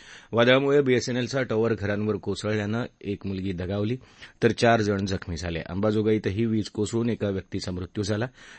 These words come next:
ठाणे शहरात काल रात्री पावसाच्या हलक्या सरी बरसल्या. रत्नागिरीत खेड, चिपळूण आणि संगमेश्वर तालुक्यात, तर सिंधुदुर्गातही अनेक ठिकाणं पावसाने हजेरी लावली. येत्या मंगळवारपर्यंत मध्य महाराष्ट्र, विदर्भ आणि मराठवाड्यात पाऊस आणि गारपिटीची शक्यता हवामानशास्त्र विभागानं वर्तवली आहे.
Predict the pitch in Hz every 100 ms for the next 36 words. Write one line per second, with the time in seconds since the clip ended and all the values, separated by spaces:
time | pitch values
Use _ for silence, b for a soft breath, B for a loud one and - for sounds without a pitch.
0 | B 113 123 127 127 127 131 - 113 110
1 | 101 104 107 98 90 92 - 85 87 95
2 | 87 92 90 87 92 - 117 - B B
3 | B 113 120 135 135 147 - 127 127 131
4 | 117 110 123 127 127 120 104 107 104 -
5 | 101 101 104 101 127 - 110 110 98 104
6 | 104 104 101 90 104 95 95 - - 98
7 | 98 78 82 - 82 101 104 - 95 98
8 | 90 85 78 69 - B B 113 117 131
9 | 123 127 135 131 131 123 131 120 110 113
10 | 113 110 - 113 113 107 104 107 107 104
11 | 98 95 98 107 - 101 101 120 113 104
12 | 98 95 92 87 95 - - 107 131 135
13 | 110 101 101 98 92 87 - 92 90 85
14 | 107 110 120 101 - 82 80 76 69